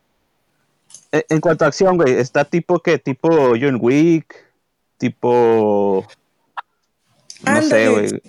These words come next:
Speaker 2: sí. Sí, sí, te digo, vela, güey, sí, vela, vela, de verdad, güey, para poder, para que me hagas cagada.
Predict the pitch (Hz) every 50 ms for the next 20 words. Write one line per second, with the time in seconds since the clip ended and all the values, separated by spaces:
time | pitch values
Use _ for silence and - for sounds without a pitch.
0 | - - - - - _ _ _ _ _ _ _ _ _ _ _ _ _ _ _
1 | - - - - 277 285 294 285 277 269 214 233 254 220 - 220 214 - - -
2 | - - - 208 254 269 277 269 202 160 170 226 262 277 269 233 196 170 151 135
3 | 127 117 - 180 170 185 185 165 143 113 107 123 123 120 113 104 104 104 104 101
4 | 104 113 110 104 101 98 101 - 117 107 107 104 104 113 110 104 104 101 104 104
5 | - 107 104 - 131 117 117 113 113 - 110 107 110 110 110 113 123 - - 113
6 | 110 107 104 101 95 -